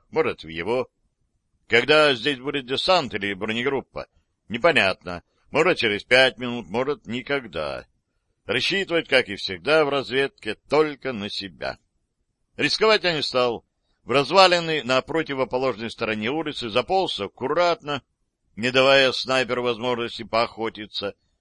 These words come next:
Тем не менее, он выстрелил еще раз, опять в поразительной близости от меня, хотя и выше. Достать меня он не мог из-за машин. Сразу же впереди застучали два пулемета, обычный и пару раз выстрелил крупняк.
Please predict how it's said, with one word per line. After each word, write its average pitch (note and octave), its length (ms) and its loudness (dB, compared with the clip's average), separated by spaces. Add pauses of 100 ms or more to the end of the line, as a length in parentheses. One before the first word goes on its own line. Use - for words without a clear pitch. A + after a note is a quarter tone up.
(400)
Тем C3 240 0
не D3+ 60 -2
менее, C#3+ 440 0
он D3+ 200 -2
выстрелил C#3 720 -2
еще C3+ 420 -2
раз, - 280 -4 (320)
опять D3+ 480 4
в - 100 -12
поразительной A2 560 -4
близости B2 500 -6
от F#2+ 140 -6
меня, B2+ 320 0 (520)
хотя - 280 0
и D3 80 4
выше. C3+ 420 -6 (380)
Достать A#2 420 0
меня A2+ 280 0
он A2+ 120 -4
не B2 80 -6
мог B2+ 340 -4
из-за G2 380 -6
машин. G#2+ 400 -8 (720)
Сразу C3+ 480 2
же B2+ 100 0
впереди G#2+ 540 -2 (280)
застучали A2 560 -2
два A#2+ 180 2
пулемета, G#2+ 720 -6
обычный C3 580 -4
и G2+ 200 -10
пару B2 340 2
раз B2 280 0
выстрелил A#2+ 600 -6
крупняк. A2+ 560 -8